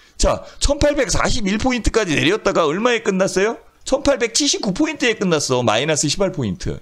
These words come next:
아, 내가 그때 살 걸. 신 대표 말 듣고 살 걸. 그 생각이 들어, 안 들어요? 들겠지.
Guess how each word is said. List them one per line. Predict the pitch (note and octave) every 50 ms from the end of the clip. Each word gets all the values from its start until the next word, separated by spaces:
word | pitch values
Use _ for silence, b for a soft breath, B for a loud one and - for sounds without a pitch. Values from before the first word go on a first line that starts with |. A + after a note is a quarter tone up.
| - _ _ _ _ _ _ _ -
아, | A2+ F3 A3+ C4+ D4 C#4+ G#3+ - - - - - - - - - - - _ _ _ _ _ _ _ _
내가 | - D#3+ A3+ C4 A#3
그때 | A3+ A#3 A3+ A#3+
살 | A3 B3 C#4 C#4+ -
걸. | G#3 C3+ F2 C2+ - _ _ _ _ _ _ _ _ _ _ _ _ _ _ _ _ _ _ _ _
신 | - C4+ C#4
대표 | C#4 C#4 B3 C4
말 | A3+ F3 D3+ F3 F3
듣고 | F3+ - - F#3+
살 | - - - -
걸. | - D#3 G#2 - - - _ _ _ _ _ _ _ _ _ _ _ _ _ _ _ _ _ _ _ _ _ _ _ _ _ _
그 | - G3
생각이 | A3 C4 A#3+ A#3 A#3 A3+ F3+
들어, | F#3+ F3+ G3+ G3+
안 | D#3+ C3+ B2+
들어요? | A2+ G2+ F#2+ F2 D#2+ D#2+ - _ _ _ -
들겠지. | - F3+ A3+ A3 B3+ F3 - - - F3+ - -